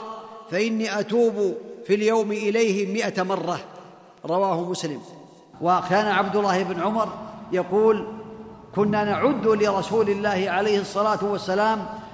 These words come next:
في المجلس الواحد: 'رب اغفر لي وتب علي إنك أنت التواب الغفور، رب اغفر لي وتب علي إنك أنت التواب الغفور'" مئة مرة. في رواية: "رب اغفر لي وتب علي إنك أنت التواب الرحيم".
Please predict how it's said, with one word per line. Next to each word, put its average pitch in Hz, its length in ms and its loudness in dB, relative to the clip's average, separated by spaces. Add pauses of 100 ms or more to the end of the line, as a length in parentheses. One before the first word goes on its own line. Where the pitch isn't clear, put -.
(160)
في 202 100 4
المجلس 233 520 2
الواحد: 214 440 4 (760)
'رب 170 240 -2
اغفر 165 240 -4
لي 180 220 -2
وتب 170 260 -4
علي 175 460 -2
إنك 165 300 -4
أنت 165 240 -4
التواب 160 460 -2
الغفور، 139 380 -6 (160)
رب 165 220 -6
اغفر 165 260 -6
لي 175 200 -4
وتب 175 280 -6
علي 175 440 -2
إنك 175 280 -6
أنت 151 100 -6
التواب 170 300 -2
الغفور'" 170 200 -4
مئة 311 280 2
مرة. 220 340 0 (400)
في 262 220 0
رواية: 311 640 4
"رب 185 260 0
اغفر 170 240 -2
لي 180 180 -4
وتب 170 240 -4
علي 175 460 0
إنك 175 300 -6
أنت 170 200 -6
التواب 170 480 0
الرحيم". 147 360 -6